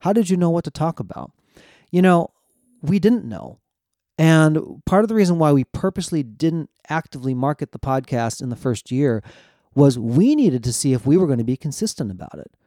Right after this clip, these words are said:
I didn't wanna be a fly-by-night thing that publishes three episodes and then you're done. You get all excited, you spend all this money and all this effort to get people there, and then you drop them.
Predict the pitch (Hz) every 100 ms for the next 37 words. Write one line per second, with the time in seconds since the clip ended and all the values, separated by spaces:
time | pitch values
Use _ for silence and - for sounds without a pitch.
0 | _ _ _ - 156 208 196 156 165 175
1 | 156 151 147 143 143 127 - 139 143 143
2 | 135 127 127 - 127 123 117 - 123 117
3 | 110 - 160 156 - - 127 127 123 -
4 | _ - 131 123 123 123 123 123 - 113
5 | 107 98 73 113 _ _ _ _ _ _
6 | 139 147 151 160 - 156 151 143 113 -
7 | 127 143 156 156 143 143 135 131 143 127
8 | 131 - 101 151 - 131 117 120 127 127
9 | 120 127 127 107 120 117 - - 78